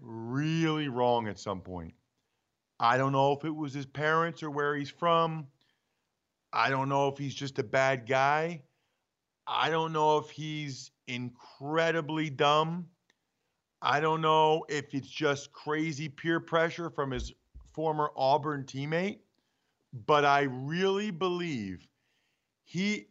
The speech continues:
th-, this is one of the most interesting case, case studies for Sociology one oh one I've ever heard, because I gotta know what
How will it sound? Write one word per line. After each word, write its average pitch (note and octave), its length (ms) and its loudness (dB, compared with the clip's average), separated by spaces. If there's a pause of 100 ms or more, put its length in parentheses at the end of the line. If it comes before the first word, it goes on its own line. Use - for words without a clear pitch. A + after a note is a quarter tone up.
(120)
th-, F3+ 220 0
this F#3+ 300 0
is F3+ 180 -6
one F3 260 0
of D#3 200 -2
the C#3 420 -4 (120)
most C#3+ 400 2 (120)
interesting G3 720 -4
case, D#3+ 460 -2 (100)
case D#3 380 0
studies G#2 560 -2 (540)
for D#3 160 0
Sociology C#3+ 920 2
one B2+ 280 -2
oh B2 80 0
one A#2+ 480 -2 (440)
I've C3+ 300 2 (180)
ever C#3+ 420 0
heard, A2 400 -4 (500)
because E3 500 0
I D#3 280 2 (260)
gotta F#3 480 4
know B2+ 500 -2 (760)
what C3+ 680 0